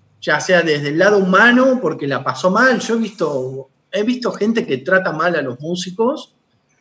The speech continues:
eh, o que genera, viste, situaciones incómodas, entonces, o, o que, que se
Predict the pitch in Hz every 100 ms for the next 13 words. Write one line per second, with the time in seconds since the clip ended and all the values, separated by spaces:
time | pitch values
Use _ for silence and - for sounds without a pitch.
0 | - 147 147 131 131 156 160 160 208 226
1 | 196 175 151 190 190 165 139 139 - 208
2 | 190 160 165 233 240 240 247 247 226 165
3 | 156 196 190 - 170 160 156 147 143 135
4 | _ _ _ _ _ - 151 160 139 131
5 | 127 123 123 120 117 117 117 - 135 135
6 | 180 165 165 165 - 165 156